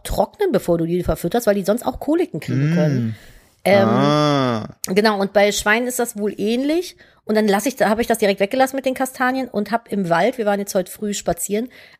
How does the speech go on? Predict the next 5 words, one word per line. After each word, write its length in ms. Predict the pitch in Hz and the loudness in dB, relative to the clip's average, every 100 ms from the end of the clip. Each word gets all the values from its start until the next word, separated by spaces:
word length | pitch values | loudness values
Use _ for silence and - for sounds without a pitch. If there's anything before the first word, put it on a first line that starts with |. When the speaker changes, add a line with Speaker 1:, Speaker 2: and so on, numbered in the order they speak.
| - | 0
Speaker 1:
Eicheln 720 | 208 277 - 202 196 185 175 | 2 2 2 4 4 2 -2
eingesammelt. 800 | 165 170 180 175 165 175 196 226 - - _ _ | -2 -2 -2 0 -2 0 -4 -4 -10 -20 _ _
Und 160 | 233 226 | 0 2
wir 140 | 240 | 2
haben 120 | 285 | 2